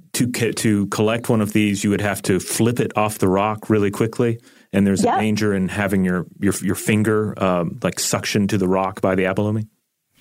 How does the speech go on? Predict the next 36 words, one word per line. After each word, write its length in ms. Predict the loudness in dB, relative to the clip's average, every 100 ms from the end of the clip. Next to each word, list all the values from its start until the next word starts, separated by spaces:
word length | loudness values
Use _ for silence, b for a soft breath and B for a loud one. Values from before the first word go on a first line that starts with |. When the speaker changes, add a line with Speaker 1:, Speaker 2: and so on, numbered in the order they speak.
| B B 0
Speaker 2:
Yeah, 440 | 2 2 0 0 2
yeah, 260 | 0 0
they're, 300 | 0 0 0
they 200 | 0 0
have 220 | 0 0 2
an 120 | 2
incredibly 920 | 2 0 -6 -2 0 2 0 2 0
strong 420 | 0 0 0 0
suction, 540 | 0 -2 -2 0 0 0 B B B B -2
and 440 | 0 2 0 0 0
in, 380 | 2 4 2 0 -4 -2
they, 200 | 2 2 2 -2 -2
they 160 | 0 4
would 280 | 4 2 0
latch 540 | 0 2 2 0 -2 0
onto 260 | 0 2
rocks 460 | 2 2 0 -4 -2
in 120 | 2 2
the 60 |
intertidal 640 | 4 2 0 0 0 2 2
where 120 | 0
it 100 | 0
could 100 | 2
be 140 | 2
really 300 | 4 4 4
rough. 380 | 2 2 0 -2 -8
So 340 | -8 -2 2 2
Speaker 1:
Mm-hmm. 180 | 2 0
Speaker 2:
it, 40 | 2
it 80 | 2
was 340 | 2 2 2
a, 300 | 2 0 0
a 80 | -2 -4 -10 -2
pretty 220 | 2 2
precarious, 800 | 0 -2 0 0 2 0 -2 -6 -4
um, 460 | 0 2 0 0